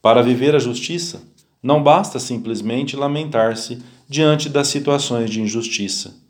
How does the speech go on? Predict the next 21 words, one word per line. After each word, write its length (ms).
As 240
queixas 680
e 120
as 160
lamentações 960
são 240
estéreis 840
se 180
não 220
se 140
traduzem 680
em 120
mais 360
orações 760
e 80
em 160
obras 400
para 220
remediar 720
essas 300
situações. 880